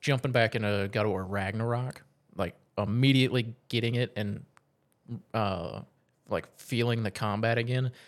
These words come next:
and s-, feeling the immediate adjustment and speed of the combat. I was just, uh, like, I was,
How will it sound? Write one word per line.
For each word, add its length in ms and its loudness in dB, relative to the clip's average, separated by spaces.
and 140 0
s-, 140 -6
feeling 260 2
the 80 2
immediate 460 0
adjustment 580 -2
and 140 -10
speed 540 -2
of 120 2
the 80 2
combat. 640 -4
I 80 2
was 120 2
just, 200 2
uh, 320 2
like, 220 2
I 120 4
was, 300 -2